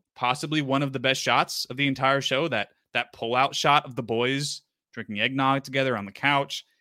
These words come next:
It zooms out of the hotel in very Christmas movie fashion. You see the holiday lights glowing off the Impala. I mean, it's got everything. And it feels like a short episode, Chris, which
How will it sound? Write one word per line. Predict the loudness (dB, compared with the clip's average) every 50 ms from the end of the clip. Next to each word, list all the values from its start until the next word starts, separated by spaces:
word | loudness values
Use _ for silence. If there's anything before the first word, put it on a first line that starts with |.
| _ -12
It | -10 -8
zooms | -6 -6 -2 0 0 0 2 2
out | 4 6 6 6 4
of | 2 -2
the | -2 -2
hotel | 0 0 -2 0 0 2 4 4 4 4 4
in | 2 0
very | 0 0 0 0 0 -2
Christmas | -6 -8 -10 -10 -8 -10 -12 -10 -6
movie | -6 -4 -4 -6 -4
fashion. | 0 2 4 4 4 2 0 -2 -2 -2 -4
You | -4
see | -8 -8 -10
the | -12
holiday | -10 -4 0 0 2 2 2 2 2
lights | 2 2 2 2 0 0 -4 -8 -10 -10 _ _ _ _ _ _ _
glowing | -6 -2 -2 0 0 0 0
off | 0 0 0 -2
the | -4 -4
Impala. | -4 -4 -4 0 2 2 2 2 2 0 0 0 -2
I | -4 -4
mean, | -4 -4 -4 -4 -6 -8 _ _ _ _ _ _ _ _ _ _
it's | -6 -4 -4 0
got | 0 0 2 2
everything. | 2 0 0 -4 -10 -10 -10 -8 -8 -6
And | -2 -2 0 0 -2 -4 _ _ _ _ _ _ _ _ _ _ _ _ _ _ -10
it | -10 -8 -8
feels | -6 -4 -2 0 0
like | 0 0
a | 0
short | -2 -2 -4 -4 -4 -2
episode, | -4 -4 -4 -4 -2 0 0 0 0 -2
Chris, | 0 0 0 0 -2 -2
which | -2 -2 -2 -4 -8